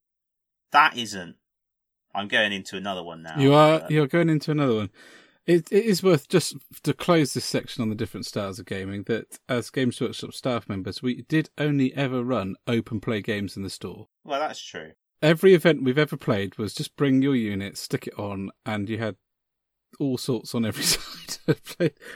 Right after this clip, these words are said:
Speaker 2: with no
Speaker 1: The,
Speaker 2: structure.
Speaker 1: the reason for that, though, is 'cause, um,
Speaker 2: 'Cause we couldn't be
Speaker 1: I,
Speaker 2: asked to
Speaker 1: I,
Speaker 2: organise
Speaker 1: uh,
Speaker 2: it.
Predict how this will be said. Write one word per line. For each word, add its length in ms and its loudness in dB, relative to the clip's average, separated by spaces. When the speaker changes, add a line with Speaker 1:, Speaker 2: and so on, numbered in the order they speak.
Speaker 2:
with 180 -2
no 80 6
Speaker 1:
The, 80 6
Speaker 2:
structure. 220 -4
Speaker 1:
the 100 -2
reason 440 -2
for 160 -6
that, 300 2
though, 80 -14
is 340 -12
'cause, 280 -12
um, 260 -12
Speaker 2:
'Cause 180 2
we 60 2
couldn't 300 -2
be 100 4
Speaker 1:
I, 80 2
Speaker 2:
asked 140 -6
to 140 2
Speaker 1:
I, 40 4
Speaker 2:
organise 320 -2
Speaker 1:
uh, 220 -2
Speaker 2:
it. 80 4